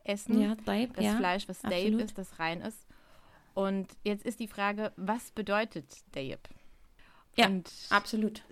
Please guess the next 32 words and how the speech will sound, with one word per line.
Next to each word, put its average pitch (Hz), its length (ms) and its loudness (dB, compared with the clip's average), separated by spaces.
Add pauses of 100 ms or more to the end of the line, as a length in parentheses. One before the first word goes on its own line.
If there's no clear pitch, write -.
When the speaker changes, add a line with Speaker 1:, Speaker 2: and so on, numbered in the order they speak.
(260)
Speaker 1:
da 185 360 8
argumentieren 208 420 4 (160)
Speaker 2:
Ja, - 20 8
ja, 262 140 10
Speaker 1:
dann 233 100 10
Speaker 2:
absolut. 190 280 8
Speaker 1:
auch 202 160 6
diejenigen, 240 300 6
Speaker 2:
Aber 233 240 6
Speaker 1:
ja. 196 220 4 (160)
Speaker 2:
nee, 240 280 6 (160)
ja, 254 140 6
genau. 285 280 6
Und 233 140 2
ich 220 120 -4
glaube, 320 300 4 (420)
das 277 240 0
ist - 220 -4
so 294 180 0
vielleicht 269 340 2
auch 262 100 -4
die 262 200 0
Schnitt-, - 640 4 (100)
der 214 180 -2
Schnittpunkt, 285 600 2
Speaker 1:
Ja. 214 180 8
Speaker 2:
wo 247 200 4
wir 233 680 2
vielleicht 220 240 0
mit 220 120 4
den 214 140 6
VeganerInnen 220 1080 6